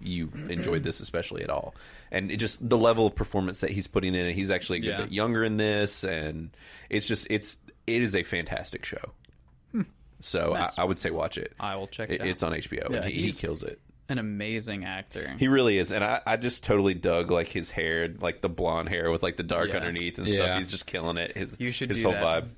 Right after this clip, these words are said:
Speaker 1: Yeah.
Speaker 3: So there was
Speaker 1: <laughs>
Speaker 3: something else that I really appreciated and noticed. I don't know if you guys noticed it, but the first, I feel like about the first quarter of the movie, they really didn't show anybody else's face.
Speaker 1: Yeah.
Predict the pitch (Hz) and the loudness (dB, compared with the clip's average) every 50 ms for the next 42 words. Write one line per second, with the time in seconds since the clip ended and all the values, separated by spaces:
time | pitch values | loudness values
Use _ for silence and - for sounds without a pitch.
0 | - - - 98 98 85 82 90 95 - - 127 143 135 120 - - 117 170 185 | -18 -14 -8 -4 -2 -2 -2 -2 0 0 4 6 6 6 6 4 2 2 2 2
1 | - 220 180 160 139 131 120 113 104 - - - 98 110 110 104 104 101 98 107 | 2 2 0 2 2 4 4 4 4 2 -2 -4 0 4 4 6 6 6 6 8
2 | 117 120 117 107 - - 110 101 - 107 98 95 92 90 90 90 90 87 85 87 | 8 8 8 6 4 2 2 2 4 2 2 2 2 0 0 0 0 0 0 -2
3 | - 98 98 98 95 92 85 95 90 90 90 87 82 95 90 85 85 - - 90 | -2 -2 0 0 0 0 0 0 0 0 0 0 0 0 -2 -2 -2 -2 -4 -6
4 | - - - - - - - - 123 107 110 - - - 151 165 165 151 - - | -6 -6 -16 -20 -20 -10 -2 -2 0 0 0 -2 2 4 4 6 4 4 0 -4
5 | - - - - - - - - - - - - - - - - - - - - | -8 -8 -10 -10 -12 -16 -20 -20 -20 -20 -20 -20 -20 -20 -16 -14 -14 -12 -12 -12
6 | - 127 - 185 196 185 151 - - 139 127 98 - - - 135 127 - - - | -10 -4 2 2 4 4 2 2 2 2 2 2 0 2 2 2 2 0 -2 4
7 | - 117 117 120 120 107 107 95 92 92 92 95 113 120 127 127 - - _ - | 6 8 8 8 6 4 2 2 0 -2 0 0 -2 -2 -2 -6 -10 -20 _ -20
8 | _ - - 123 117 113 107 110 113 131 156 175 175 202 170 135 - - - - | _ -4 0 2 2 4 4 4 4 4 4 4 2 2 0 0 -4 -2 0 4
9 | 120 113 113 113 104 107 107 107 95 107 104 101 98 95 95 - - 92 - - | 6 8 8 6 6 4 0 2 4 4 6 6 4 2 0 -2 -6 -8 -8 -10
10 | - - - 82 - - - - - - - - - - _ - - - - - | -8 -6 -6 -6 -6 -8 -10 -10 -10 -12 -14 -18 -20 -20 _ -20 -20 -20 -20 -20
11 | - - - 101 98 98 101 104 | -20 -14 -6 -2 0 0 0 -2